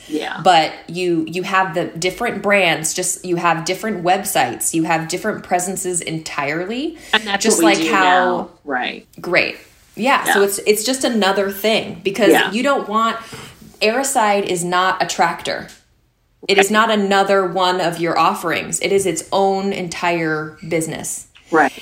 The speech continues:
Speaker 2: And in terms of, of, of Brad's hesitation to sort of share the pot, you know, what I, what I,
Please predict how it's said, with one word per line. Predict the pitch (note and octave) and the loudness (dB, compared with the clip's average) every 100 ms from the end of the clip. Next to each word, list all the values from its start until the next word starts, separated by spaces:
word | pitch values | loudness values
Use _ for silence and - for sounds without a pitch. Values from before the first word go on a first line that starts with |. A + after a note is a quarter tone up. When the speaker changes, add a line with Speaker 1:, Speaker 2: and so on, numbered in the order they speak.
| G#3+ | -2
Speaker 2:
And | G#3+ G#3+ | 2 2
in | G#3+ | 0
terms | A3+ A#3+ B3+ | 0 0 2
of, | A3+ G3+ E3+ | 2 0 -4
of, | - F3+ E3+ E3 | 0 0 0 -4
of | - F3 E3 D#3+ | -2 -2 -4 -2
Brad's | E3+ E3+ F3 E3 - - _ _ _ _ _ _ - | 0 0 0 -4 -8 -12 _ _ _ _ _ _ -8
hesitation | - F#3+ F3+ F3+ E3+ F#3 F3 | -4 -2 -2 -2 -2 -2 -4
to | F3+ | -4
sort | E3 | -4
of | D3+ | -4
share | - E3 | -2 -2
the | D#3+ | -2
pot, | E3 D#3+ F3+ G#3 - - - - - - | -2 0 2 0 -6 -20 -20 -20 -18 -4
you | F#3+ | 0
know, | F3+ E3 | 2 2
what | F3+ | 4
I, | F3+ F3+ E3+ | 4 4 2
what | F3 | 2
I, | E3+ F3 F3+ F3+ F3 | 4 4 2 0 -2